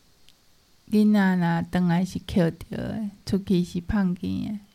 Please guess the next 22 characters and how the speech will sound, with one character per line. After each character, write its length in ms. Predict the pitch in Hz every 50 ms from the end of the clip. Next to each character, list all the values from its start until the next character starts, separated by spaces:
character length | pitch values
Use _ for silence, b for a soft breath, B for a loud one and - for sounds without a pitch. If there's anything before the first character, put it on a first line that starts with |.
| b b b b b b b
的， 120 | - 214 226
囡 80 | 226
仔 200 | 214 202 196 190 175
就 40 | 160
是 140 | 156 -
这 120 | - - -
样。 120 | - - - - - - - 185 - - - - _ _ b b b b b b b b b b b b b b -
外 100 | 202 208
面 240 | 208 208 202 190 185
的 400 | 185 180 175 170 170 165 165 170
世 380 | 175 - - - 202 202 190
界 500 | 180 185 - - 190 185 180 180 175 175
太 340 | 180 - - - 185 185 180
诱 640 | 175 170 170 170 175 196 208 202 190 185 175 170 170
人 540 | 170 165 165 165 170 165 170 175 180 196
了， 1080 | 208 220 226 226 226 220 214 220 220 220 214 220 214 220 226 220 220 220 226 226 226 226 226 - _ b b b b b b b b b b b
可 120 | - 226 202
是 240 | 208 254 285 277 254
这 100 | - 285
个 320 | 269 247 208 196 190 190 190 190
家 380 | - - 220 208 202 208 208 208
呢， 320 | 202 196 190 190 190 196